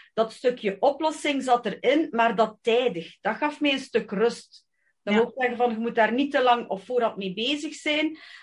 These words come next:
Speaker 1: Maar ook van, het gaat ook niet te laat zijn. Want heel vaak denken we aan iets als het eigenlijk al te laat is. Dan
Speaker 2: Mhm.
Speaker 1: denken we van, ah, verdorie, ik had beter dag gezegd, of ik had beter dag gedaan, of het juist niet gedaan. En
Speaker 2: Ja.
Speaker 1: die tijdig maakte het voor mij, dat gaf een extra dimensie rust.
Speaker 2: Ja,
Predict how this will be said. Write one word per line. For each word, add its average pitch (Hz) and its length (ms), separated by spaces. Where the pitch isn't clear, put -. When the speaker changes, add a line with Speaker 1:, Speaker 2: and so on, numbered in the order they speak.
Speaker 1:
Maar 226 340
ook 302 260
van, 277 180
het - 200
gaat 254 180
ook 320 120
niet 294 180
te 220 120
laat 240 320
zijn. 190 240
Want 180 120
heel 240 240
vaak 233 360
denken 294 280
we 311 80
aan 285 220
iets 285 220
als 220 120
het - 120
eigenlijk 262 300
al 233 160
te 220 100
laat 226 260
is. 196 60
Dan 214 140
Speaker 2:
Mhm. 208 40
Speaker 1:
denken 240 260
we - 60
van, 254 120
ah, 226 60
verdorie, 214 360
ik - 60
had 190 140
beter 202 300
dag 233 180
gezegd, 247 300
of 233 80
ik 226 120
had 196 140
beter 226 240
dag 214 140
gedaan, 247 240
of 214 80
het 185 120
juist 190 300
niet 247 180
gedaan. 254 420
En 226 100
Speaker 2:
Ja. 220 60
Speaker 1:
die 240 300
tijdig 285 360
maakte 277 340
het 269 160
voor 220 240
mij, 247 400
dat - 180
gaf 285 220
een 254 140
extra 277 340
dimensie 220 540
rust. - 480
Speaker 2:
Ja, 190 240